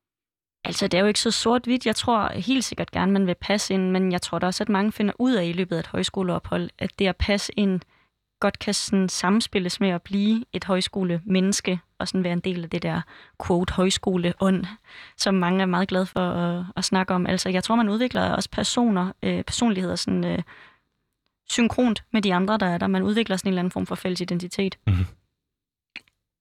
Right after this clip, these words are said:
Speaker 2: Og ind i den fælles ident-, identitet kan altså også være det faktum, at der er afbrudte årgange, og derfor kan den, øh, kan man sige, at halvdelen af den fælles mentali-, eller fælles, øh, fælles følelse, der er på sådan en årgang, der kan blive revet ud?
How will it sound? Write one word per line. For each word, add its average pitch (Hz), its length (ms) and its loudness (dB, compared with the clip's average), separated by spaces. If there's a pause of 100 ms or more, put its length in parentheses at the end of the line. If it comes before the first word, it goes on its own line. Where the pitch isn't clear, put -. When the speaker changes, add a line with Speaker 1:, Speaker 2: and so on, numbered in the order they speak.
(160)
Speaker 2:
Og 101 280 0 (220)
ind 117 140 4
i 110 40 2
den 98 180 2
fælles 95 220 0
ident-, 85 300 -2
identitet 92 540 -2
kan 101 140 0
altså 92 180 0
også 90 180 0
være 87 100 2
det 87 100 -2
faktum, 87 400 -2
at 85 160 -6
der 82 60 0
er 85 360 0
afbrudte 90 360 -2
årgange, 101 580 0
og 90 120 -4
derfor 95 240 0
kan 87 160 -2
den, 90 220 -2 (380)
øh, 82 340 0 (760)
kan 107 80 0
man 98 100 2
sige, 139 140 2
at 123 60 2
halvdelen 143 240 2
af 95 60 0
den 101 140 0
fælles 104 220 0
mentali-, 90 400 -2
eller 92 140 0
fælles, 98 500 -2
øh, 82 520 -2 (1600)
fælles 113 260 0
følelse, 107 300 2
der 98 80 2
er 92 180 2
på 107 120 -2
sådan 101 120 0
en 95 60 2
årgang, 95 240 0
der 92 100 2
kan 87 140 -4
blive 92 180 2
revet 90 160 2
ud? 139 260 0